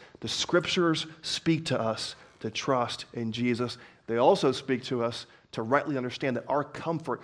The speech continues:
though things may be very good now, life may be happy, healthy, it may even, we may even be blessed, uh, monetarily. We may even have a very nice retirement fund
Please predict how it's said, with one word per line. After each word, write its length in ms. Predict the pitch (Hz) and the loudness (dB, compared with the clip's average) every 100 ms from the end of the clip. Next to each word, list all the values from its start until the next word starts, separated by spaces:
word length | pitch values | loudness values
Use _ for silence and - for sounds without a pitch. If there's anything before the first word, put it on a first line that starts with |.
| - - | -6 0
though 120 | 123 | 0
things 380 | - 165 170 135 | 4 4 4 0
may 60 | |
be 120 | 120 | -4
very 460 | 113 113 147 156 143 | -2 4 6 6 2
good 340 | 117 135 117 | 4 4 4
now, 320 | 117 117 113 - - - _ | 2 0 0 -4 -16 -20 _
life 400 | 117 120 151 139 | 0 4 4 2
may 180 | 139 131 | 2 2
be 440 | 120 131 123 113 117 | 2 0 0 -4 -8
happy, 680 | - 143 165 175 175 170 165 - _ | -2 0 0 0 -2 -4 -6 -16 _
healthy, 680 | - 131 170 165 196 190 190 - - | -4 2 2 0 -4 -4 -6 -10 0
it 120 | 135 | 2
may 180 | 147 139 | 4 6
even, 260 | 147 143 131 | 4 2 -4
we 120 | 165 | -2
may 140 | 165 151 | 0 0
even 180 | 143 | 0
be 100 | 120 | -6
blessed, 640 | 110 110 120 123 123 - - - - | -6 -2 2 2 0 -8 -16 -20 -2
uh, 200 | 120 110 | 2 2
monetarily. 1000 | 113 117 117 113 117 123 117 104 98 92 - _ _ _ _ _ _ _ _ - | 0 0 0 -2 -2 -2 0 -2 -6 -10 -16 _ _ _ _ _ _ _ _ -6
We 100 | 160 | 0
may 140 | 180 147 | 4 4
even 160 | 127 | 4
have 160 | 117 92 | -2 -4
a 40 | |
very 460 | 104 127 135 143 135 | -4 2 4 4 4
nice 460 | 120 123 131 - | 0 0 -2 -4
retirement 680 | 127 - - 123 120 107 98 | -10 -8 -6 -4 -4 -4 -6
fund 340 | - 107 107 | -6 -6 -6